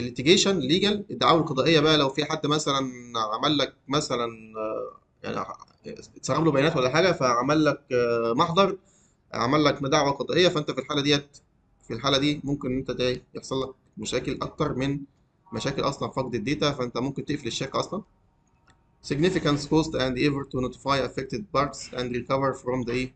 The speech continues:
the breach. على ما تر-، ترجع بقى إيه؟ تعمل ريكفري كده، فأكيد طبعًا هتصرف فلوس كتير، أكيد هتخسر كتير، فالموضوع كله إيه؟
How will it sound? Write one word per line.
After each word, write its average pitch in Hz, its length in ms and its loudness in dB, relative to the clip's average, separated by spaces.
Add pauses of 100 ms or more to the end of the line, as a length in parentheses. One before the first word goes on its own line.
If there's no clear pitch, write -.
(260)
the 113 60 -2
breach. - 380 -6 (100)
على 131 200 2
ما 139 100 4
تر-، 139 200 2
ترجع 147 360 2
بقى 160 180 6
إيه؟ 156 160 4
تعمل 160 260 4
ريكفري 160 400 4
كده، 190 260 4 (1160)
فأكيد 151 220 -4
طبعًا 147 380 2
هتصرف 151 400 -4
فلوس 143 180 -4
كتير، 165 380 0
أكيد 139 180 -2
هتخسر 131 340 -4
كتير، 175 460 -2 (320)
فالموضوع 131 420 2
كله 156 260 2
إيه؟ 147 220 2